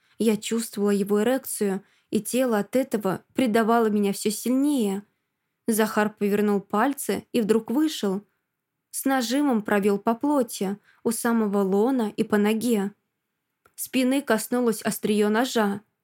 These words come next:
Я застыла, а он очерчивал мои позвонки, один за одним. "Сейчас ты встанешь", сказал, надавив острием сильнее. "Выпьешь чай и пойдёшь спать.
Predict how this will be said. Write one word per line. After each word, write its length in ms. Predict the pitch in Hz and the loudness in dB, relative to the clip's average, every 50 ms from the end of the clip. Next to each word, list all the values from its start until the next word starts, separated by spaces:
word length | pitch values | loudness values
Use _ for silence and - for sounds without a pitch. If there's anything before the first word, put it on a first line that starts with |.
| _ _ _ _ | _ _ _ _
Я 240 | 240 214 226 208 208 | 0 2 2 2 2
застыла, 760 | 202 208 202 - - - - 214 247 269 254 220 208 220 - _ _ _ _ _ | 2 0 -2 -4 -4 -4 -2 0 0 0 0 -2 -2 -4 -8 _ _ _ _ _
а 120 | - 247 254 | 0 2 2
он 160 | 269 277 262 | 2 2 2
очерчивал 720 | 254 240 - - - 233 247 254 240 - - 226 214 208 | 0 -2 -4 -4 -2 0 0 0 -2 -2 -2 0 0 2
мои 240 | 208 208 208 214 214 | 2 2 2 0 0
позвонки, 760 | 214 220 202 214 214 226 254 269 254 - - 214 202 190 202 - _ _ _ _ _ _ | 0 -2 0 0 0 0 0 0 -2 -2 -2 -2 -2 -2 -4 -8 _ _ _ _ _ _
один 600 | - 214 185 - - 196 202 220 233 233 240 - _ | -2 -2 -2 -2 -2 0 0 0 0 -2 -4 -6 _
за 200 | - - 214 208 | -4 -2 0 0
одним. 540 | 208 202 208 254 254 240 214 202 196 202 - _ _ _ _ _ _ _ _ _ _ _ _ _ _ _ _ _ _ _ _ _ _ | 0 0 0 0 0 2 0 0 -2 -4 -8 _ _ _ _ _ _ _ _ _ _ _ _ _ _ _ _ _ _ _ _ _ _
"Сейчас 560 | - - - 247 226 226 - 240 220 220 - | -12 -6 -4 -4 -4 0 0 0 0 0 0
ты 120 | - 269 | -4 -4
встанешь", 760 | 269 - - - 349 330 302 254 226 208 202 196 - - - _ _ _ _ _ _ _ _ | -4 -4 -2 0 0 2 2 2 2 0 0 -2 -6 -10 -16 _ _ _ _ _ _ _ _
сказал, 540 | - - - - 214 208 196 - 214 226 240 | -14 -14 -2 0 0 0 2 2 2 2 2
надавив 500 | 226 208 190 185 196 196 202 214 208 - | 2 0 0 0 0 0 0 -2 -2 -4
острием 480 | 196 - - - 196 190 190 190 196 | -6 -6 -4 -4 -2 0 0 0 -2
сильнее. 640 | 185 - - 233 233 254 254 233 202 190 190 196 202 - _ _ _ _ _ _ _ | -2 -4 -4 -2 0 0 0 0 0 0 -2 -4 -8 -12 _ _ _ _ _ _ _
"Выпьешь 540 | - 214 254 277 277 233 - 214 208 202 - | -2 2 2 2 2 0 0 0 0 0 0
чай 500 | - - - 233 208 214 247 294 311 - - _ | -4 -6 -2 0 2 2 2 0 -2 -6 -6 _
и 100 | 247 247 | -4 0
пойдёшь 500 | 233 247 233 226 190 208 208 202 226 233 | 2 4 4 4 4 2 2 2 2 0
спать. 580 | - - - - 302 247 202 196 - - - | -6 -4 -2 0 2 2 2 0 -4 -8 -14